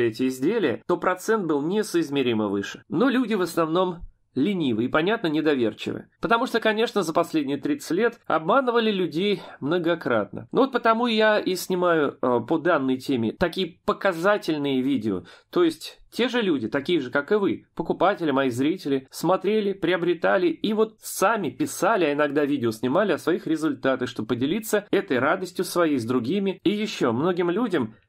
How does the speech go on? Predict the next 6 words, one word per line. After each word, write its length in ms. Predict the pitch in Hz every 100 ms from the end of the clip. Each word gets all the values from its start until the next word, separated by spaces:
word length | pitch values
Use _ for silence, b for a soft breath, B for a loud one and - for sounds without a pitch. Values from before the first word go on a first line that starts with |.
| -
ну, 100 | 151
неприятно 520 | 185 175 190 240 202
слышать, 380 | 180 180 143 -
что 220 | - -
действительно 680 | 131 151 - 196 156 131 110 -
стоящие 1040 | - - 240 262 180 139 - 113 101 -